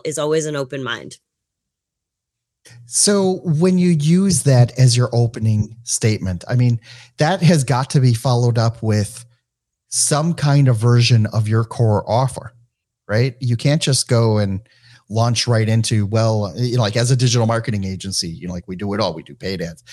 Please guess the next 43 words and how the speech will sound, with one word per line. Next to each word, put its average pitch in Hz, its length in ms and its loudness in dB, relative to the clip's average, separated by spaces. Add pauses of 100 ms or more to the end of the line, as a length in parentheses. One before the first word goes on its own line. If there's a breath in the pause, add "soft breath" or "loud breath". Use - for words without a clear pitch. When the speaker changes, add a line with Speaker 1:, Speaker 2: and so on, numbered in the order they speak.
(180 loud breath)
Speaker 2:
content 120 380 -2
marketing, 92 380 -10
social 101 320 -4
media, 95 520 -6 (640)
podcast 107 300 0
strategy, 92 440 -4
you 95 140 -6
know, 92 120 -6
things 101 260 -2
like 85 140 -4
that, - 180 -4
right? 107 300 -2
Speaker 1:
Right. 135 180 -16 (360 loud breath)
Speaker 2:
So 135 380 0
you 139 180 4
wouldn't 185 220 2
just 143 180 2
go 120 220 2
in, 127 200 4
"Well, 98 500 0
you 117 140 2
know, 98 280 0
which, 120 460 0
uh, 143 140 2
w-, 127 300 4
you 127 160 2
know, 120 100 0
which 127 420 0
of 127 240 -2
these 113 320 -2
menu 117 340 2
of 107 80 0
services 107 540 -2
do - 100 -8
you 90 140 -6
want?" 92 260 -2 (100)
Right? 90 200 -4 (420 loud breath)
You 123 180 4
need 160 220 6
to 180 80 2
be 127 180 4
able 120 220 2
to - 140 -6